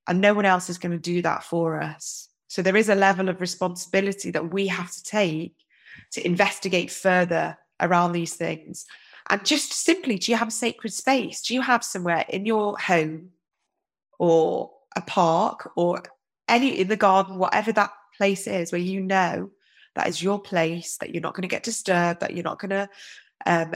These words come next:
be asked to do something? And that's really important, because just again, going back to my daughter, she, I guess in that last hour of school, probably needs a bit of a sacred space.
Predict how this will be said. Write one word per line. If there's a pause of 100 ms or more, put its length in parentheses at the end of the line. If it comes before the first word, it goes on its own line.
(100)
be
asked
to
do
something? (420)
And
that's
really
important,
because (600)
just
again,
going
back
to
my
daughter, (300)
she, (400)
I
guess
in
that
last
hour
of
school, (280)
probably
needs
a
bit
of
a
sacred
space.